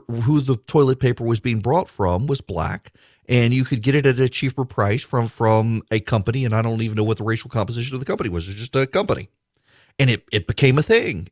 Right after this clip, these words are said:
And I was always, I was always flabbergasted, uh, with, with the racial politics, and I was in favor of saving money and, and was pegged as a racist. It was just a, it was a bizarre experience, and, and you know, it, it was, it was in the beginning of my political career, not as a,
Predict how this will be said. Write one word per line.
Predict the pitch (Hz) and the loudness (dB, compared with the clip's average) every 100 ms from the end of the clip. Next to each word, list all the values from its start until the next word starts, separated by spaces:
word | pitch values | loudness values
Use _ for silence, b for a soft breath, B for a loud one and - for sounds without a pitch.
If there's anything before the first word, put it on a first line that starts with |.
| - | 0
And | 113 | 2
I | 120 | 4
was | 120 135 | 4 4
always, | 147 156 - | 4 2 0
I | 113 | 0
was | 110 | 2
always | 131 139 | 2 0
flabbergasted, | - 127 107 85 78 - 78 b b b - | 0 -2 -2 -2 -4 -6 -10 b b b 0
uh, | 101 101 | 2 4
with, | 110 123 | 2 0
with | 117 | 0
the | 113 | 2
racial | 120 127 123 | 0 2 0
politics, | 127 113 95 85 | 0 0 0 -4
and | 110 104 104 | -2 0 2
I | 117 | 2
was | 139 | 0
in | 107 | -2
favor | 104 117 104 | 0 0 0
of | 95 | -2
saving | 127 104 95 | 0 0 0
money | 123 135 101 | 0 0 -2
and, | 101 | -2
and | 107 | -2
was | 101 104 - b b | -2 -2 -6 b b
pegged | 135 127 | 0 2
as | 139 | 2
a | 160 | 2
racist. | 190 220 - - - - _ _ _ _ _ _ b b b - | -2 -2 -10 -14 -18 -20 _ _ _ _ _ _ b b b -2
It | 147 | 2
was | 151 | 2
just | 170 160 | 2 0
a, | 185 | 0
it | - 160 | 2 2
was | 160 | 4
a | 165 | 2
bizarre | 147 160 135 160 180 165 156 - | 2 2 4 2 4 2 2 0
experience, | 131 - - 170 127 90 90 | -4 -6 -2 -2 0 0 0
and, | 123 | 2
and | 120 131 B B B | 2 2 B B B
you | 208 | 2
know, | 208 147 | 4 4
it, | 143 - | 0 0
it | 180 - | 2 6
was, | 160 147 131 - - | 6 6 4 0 0
it | 156 | 2
was | 143 143 | 2 2
in | 202 202 | 2 4
the | 147 | 4
beginning | 123 113 143 160 147 | 4 0 2 2 2
of | 131 | 2
my | 123 113 | 2 0
political | - 131 123 131 - 113 | 0 2 4 4 2 0
career, | - 110 113 117 113 | 0 0 2 4 4
not | 107 117 | 4 4
as | 117 104 | 4 4
a, | 101 95 | 2 0